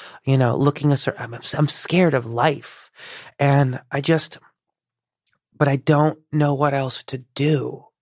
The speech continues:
Do you know what I mean? Like, I don't know how to conquer fear un-, until I just do it. And then I just know that, like, you know,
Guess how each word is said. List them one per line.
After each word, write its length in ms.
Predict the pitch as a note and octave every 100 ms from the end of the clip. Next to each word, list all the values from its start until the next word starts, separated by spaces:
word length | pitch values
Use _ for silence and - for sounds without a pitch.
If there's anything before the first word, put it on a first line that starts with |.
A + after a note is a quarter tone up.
| _ _ _ _
Do 80 | -
you 60 | C#3+
know 60 |
what 80 | D#3
I 20 |
mean? 240 | D3+ D#3 D3+
Like, 200 | C#3+ - - - -
I 120 | -
don't 220 | D#3 E3 D#3
know 140 | D#3
how 280 | C3+ D3 D3+
to 120 | D3
conquer 600 | - - D3+ D#3 - C#3+
fear 360 | - D3 D3 C#3+
un-, 260 | C3 B2+ - - - -
until 260 | C#3+ C#3 C#3+
I 80 |
just 240 | C#3 C3+ - -
do 240 | C#3+ C#3+
it. 240 | A#2+ - - _ _ - - -
And 100 | D3+
then 120 | D#3 D3
I 120 | D#3
just 220 | D#3 D#3
know 220 | D#3+ D#3
that, 180 | D3+ D3
like, 300 | C#3 C#3 - - - _
you 100 | -
know, 200 | D3 C3+